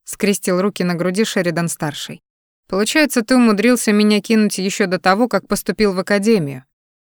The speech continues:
«Брось, тебе ведь пока и без меня не скучно», — отвёл глаза в сторону парень. «Да уж, Дэшел столько анекдотов знает, что не соскучишься», — весело подмигнул мне Гордон, но я растерялась и в ответ лишь проморгалась.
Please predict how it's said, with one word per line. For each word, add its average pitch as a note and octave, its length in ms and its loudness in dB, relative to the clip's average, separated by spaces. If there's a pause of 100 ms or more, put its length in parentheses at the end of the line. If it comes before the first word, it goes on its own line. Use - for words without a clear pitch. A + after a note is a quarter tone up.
(240)
«Брось, A3+ 300 0
тебе G3 240 0
ведь C#4 180 0
пока B3 280 2
и A#3+ 60 4
без G#3+ 200 2
меня A#3 240 4
не C#4+ 100 2
скучно», — E3 480 -4 (360)
отвёл F3+ 400 0
глаза F#3 320 2
в - 40 -4
сторону E3+ 380 -2
парень. C#3 420 -8 (600)
«Да A#3 340 4
уж, E3+ 220 -4
Дэшел A3+ 500 2
столько B3 400 0
анекдотов G3+ 600 2
знает, D3+ 580 -8
что - 260 -2
не C4 160 4
соскучишься», — - 920 -4 (440)
весело G3 400 2
подмигнул F#3 540 0
мне F3+ 200 0
Гордон, E3+ 480 -2 (240)
но F#3+ 80 0
я G3 200 4
растерялась G3+ 640 0
и F#3+ 60 -2
в F#3+ 60 0
ответ B3+ 340 2
лишь A3+ 260 2
проморгалась. D#3+ 880 -2